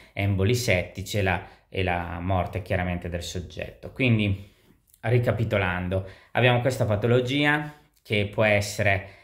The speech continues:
eh, su base genetica, può essere su base acquisita, ripeto, un processo infettivo potrebbe colonizzare le nostre, le nostre, eh, valvole mitraliche, la valvola mitralica.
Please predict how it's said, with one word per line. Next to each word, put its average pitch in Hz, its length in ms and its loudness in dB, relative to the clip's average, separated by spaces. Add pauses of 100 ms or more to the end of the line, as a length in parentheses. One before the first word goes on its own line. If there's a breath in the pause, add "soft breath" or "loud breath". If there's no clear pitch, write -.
(140 loud breath)
eh, 92 680 0 (500)
su - 260 -6
base 95 280 2
genetica, 139 840 0
può 107 140 -2
essere 95 380 -2
su 98 180 -6
base 92 240 -2
acquisita, 123 640 0
ripeto, 95 400 -2
un 92 80 -4
processo 95 400 -8
infettivo 95 760 -4 (240 loud breath)
potrebbe 95 380 0
colonizzare 92 600 0
le 90 60 -2
nostre, 87 420 -8 (180)
le 95 220 -4
nostre, 90 500 -6 (320 loud breath)
eh, 85 380 -2
valvole 85 840 -4 (180)
mitraliche, 92 760 -2 (460 soft breath)
la 95 160 -2
valvola 87 380 -2
mitralica. 82 560 -8